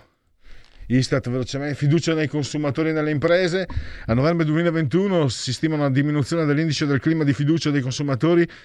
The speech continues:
da centodiciotto virgola quattro a centodiciassette virgola cinque, mentre l'indice composito del clima di fiducia delle imprese rimane sostanzialmente stabile da centoquindici a centoquindici punto uno.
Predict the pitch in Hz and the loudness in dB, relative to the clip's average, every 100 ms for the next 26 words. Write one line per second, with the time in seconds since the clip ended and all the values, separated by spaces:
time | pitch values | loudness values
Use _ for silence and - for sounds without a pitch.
0 | - - - 117 170 165 143 165 147 151 | -20 -12 -4 -2 0 0 0 0 0 2
1 | 143 139 120 165 175 170 139 160 147 135 | 2 0 2 0 0 -2 -4 -4 -4 -4
2 | 123 123 156 143 139 139 135 - 208 190 | -4 -4 -2 0 0 2 2 2 0 2
3 | 131 92 87 120 170 147 143 170 156 - | -2 -6 -6 -2 -2 0 0 0 0 -2
4 | 120 131 120 156 131 123 104 101 95 131 | -4 -2 0 2 0 -2 -4 -6 -4 -2
5 | 147 131 107 123 156 170 117 113 120 117 | -2 -2 -2 0 0 0 -2 -2 -2 -2
6 | 143 170 175 143 135 135 117 104 131 123 | 0 0 0 0 -2 -4 -6 -8 -8 -6
7 | 147 156 175 - 151 151 156 135 120 151 | -4 -4 -6 -2 0 2 2 0 -2 -2
8 | 151 127 110 110 - 117 - 110 110 104 | -4 -4 -2 -4 -4 -6 -6 -8 -6 -6
9 | 95 90 90 85 95 92 90 | -8 -8 -10 -8 -8 -8 -8